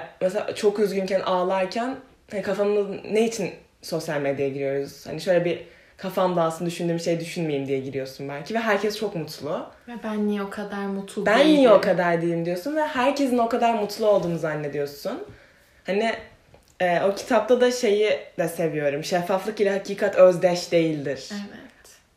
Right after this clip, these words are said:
Speaker 1: Yani doğruymuş gibi algılıyoruz biz aslında onu. Hakikat oymuş
Speaker 2: Hı hı.
Speaker 1: gibi algılıyoruz ama değil.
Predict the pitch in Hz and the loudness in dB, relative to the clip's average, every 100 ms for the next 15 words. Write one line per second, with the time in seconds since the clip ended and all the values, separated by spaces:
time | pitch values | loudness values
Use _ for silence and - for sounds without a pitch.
0 | _ _ _ - 185 185 208 202 214 226 | _ _ _ -4 -2 6 8 10 8 6
1 | 214 - 185 180 175 170 165 160 151 139 | 0 -2 0 2 4 2 2 0 0 -2
2 | 139 151 151 - 156 151 170 170 - 185 | -6 -6 -6 -10 -8 -6 -6 -8 -6 -4
3 | 175 175 170 165 - 156 151 151 156 160 | 0 2 2 0 -6 -8 -6 -6 -2 -2
4 | 175 190 202 156 160 139 139 | 0 0 0 -4 -6 -6 -10